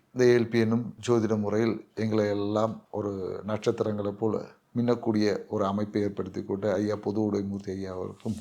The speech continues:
நன்றியை தெரிவித்து இந்த காணொளியை துவங்குகின்றேன். இன்று நம்ம பேசக்கூடிய விஷயம் பார்த்தீங்கன்னா என்னன்னா, இந்த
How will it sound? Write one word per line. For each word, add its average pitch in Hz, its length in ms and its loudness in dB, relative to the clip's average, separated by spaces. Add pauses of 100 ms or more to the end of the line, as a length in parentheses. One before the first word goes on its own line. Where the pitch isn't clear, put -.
நன்றியை 101 280 -2
தெரிவித்து 95 320 -8
இந்த 98 220 -2
காணொளியை 92 500 -4
துவங்குகின்றேன். 87 540 -12
இன்று 123 500 2 (260)
நம்ம 117 240 0
பேசக்கூடிய 104 460 2
விஷயம் 101 340 -2
பார்த்தீங்கன்னா 98 440 -2
என்னன்னா, 101 280 -2 (180)
இந்த 90 140 -8